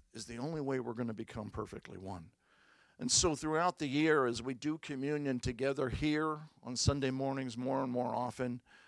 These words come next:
let it be a reminder to us, let it be a challenge to us to make it a reality in our everyday lives.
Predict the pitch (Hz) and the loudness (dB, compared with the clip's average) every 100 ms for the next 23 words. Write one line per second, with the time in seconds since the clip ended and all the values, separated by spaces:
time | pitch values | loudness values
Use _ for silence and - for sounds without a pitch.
0 | - _ - 160 160 151 147 131 123 135 | -20 _ -2 0 0 0 0 2 2 2
1 | 147 143 117 - - - - - 120 127 | 0 -2 -2 -2 -2 -6 -8 -6 -4 -4
2 | 113 131 - 127 113 110 101 - 95 85 | -2 -2 -2 -2 -2 -4 -8 -10 -12 -12
3 | 85 - - - _ _ _ _ _ _ | -8 -6 -6 -12 _ _ _ _ _ _
4 | _ _ - 123 120 139 139 117 117 101 | _ _ -4 0 2 0 0 -2 -2 -4
5 | 104 131 131 104 92 98 101 90 107 104 | -2 0 2 0 -4 -6 -6 -6 -6 -8
6 | 101 98 92 - - - - | -8 -8 -8 -10 -12 -12 -12